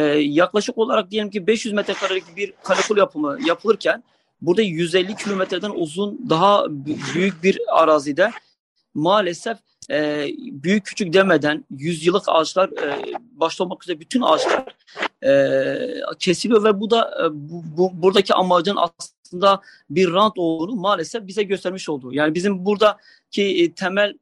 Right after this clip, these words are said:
e, itirazımız aslında burada başlıyor. Yani biz siz burada kontrolsüz bir şekilde herhangi bir şekilde hukuka uygun olmayan, e, ihalelerle, e, yandaşlarınıza, yani buradaki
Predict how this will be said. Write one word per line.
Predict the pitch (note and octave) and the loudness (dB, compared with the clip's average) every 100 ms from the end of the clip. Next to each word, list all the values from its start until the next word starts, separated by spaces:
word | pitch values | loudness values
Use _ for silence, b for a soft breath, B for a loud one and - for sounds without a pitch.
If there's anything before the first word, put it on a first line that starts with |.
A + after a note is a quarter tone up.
| - | -18
e, | - - - | -14 -12 -10
itirazımız | - F#3 F3 E3 G3 | -8 0 0 0 -6
aslında | F3+ - F3+ | -6 -4 -4
burada | E3 F#3+ | 0 2
başlıyor. | F3 C#3+ C3 A#2 | 2 -2 -12 -8
Yani | C3+ D3+ | -4 -2
biz | D#3 D#3+ | -2 -4
siz | F3+ | -4
burada | E3+ F#3 | 0 2
kontrolsüz | F#3+ - F3 F3+ F#3+ | 2 2 0 0 -6
bir | F#3+ | -4
şekilde | - - D#3+ D#3+ E3 b b b | -2 0 2 2 0 b b b
herhangi | D3+ F3+ F#3+ F#3 | 2 4 2 -2
bir | F3 | -6
şekilde | G3 F#3 F#3 E3 F#3 | -6 -6 -4 0 2
hukuka | F3+ E3+ F3+ E3 F#3 F#3 | 4 0 -6 0 2 2
uygun | E3 E3 | 0 -2
olmayan, | F3+ F3+ E3 E3 D3 - | -6 -4 -4 -4 -10 -12
e, | - D3+ C#3+ C#3+ C#3+ | -4 0 0 0 -2
ihalelerle, | D3 D3+ D#3 D3+ D#3+ F#3 C#3+ A#2+ b b - | -2 4 4 4 2 2 0 -4 b b -8
e, | - | -4
yandaşlarınıza, | C#3 C#3 C#3+ E3+ F3+ - F3+ E3+ C#3+ C#3 | -2 0 4 4 2 2 0 0 -2 -4
yani | C3+ D#3+ | -2 -4
buradaki | E3+ F3 - F3+ | -2 -6 -4 -4